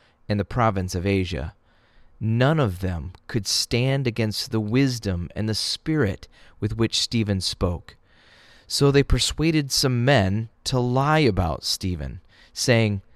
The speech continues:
"We heard him blaspheme Moses and even God." This roused the people, the elders, and the teachers of religious law. So they arrested Stephen and brought him before the high council. The lying witnesses said,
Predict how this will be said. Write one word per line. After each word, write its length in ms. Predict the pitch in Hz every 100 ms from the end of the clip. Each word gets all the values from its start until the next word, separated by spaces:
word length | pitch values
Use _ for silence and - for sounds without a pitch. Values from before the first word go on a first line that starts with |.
| - _ _ _
"We 220 | 123 147
heard 380 | 160 - 180 190
him 240 | 151 139 117
blaspheme 800 | 139 160 160 - - 175 170
Moses 640 | 160 170 185 160 117 98 -
and 140 | 151 180
even 280 | 226 202 180
God." 580 | 151 180 180 131 95 - _ _ _ _ _ _ -
This 240 | 143 156
roused 560 | 101 95 123 151 127 -
the 100 | 95
people, 480 | - 87 - 55 -
the 160 | 113 135
elders, 460 | 139 147 98 95
and 120 | 127 139
the 60 |
teachers 500 | 139 - 160 127 104
of 120 | 107
religious 500 | 117 117 120 107 -
law. 420 | 110 123 95 71 - - - -
So 180 | -
they 140 | 123 123
arrested 580 | 113 127 175 - 110 92
Stephen 540 | - 95 85 87 104 - - -
and 180 | 131 110
brought 280 | 120 131 160
him 120 | 165
before 320 | 143 - 123
the 120 | 120
high 200 | 110 110
council. 560 | - 160 160 - 85 - _ _ _ _ _ _ _ -
The 120 | 113
lying 380 | 110 123 107 92
witnesses 500 | 127 - 101 92 90
said, 380 | - 87 82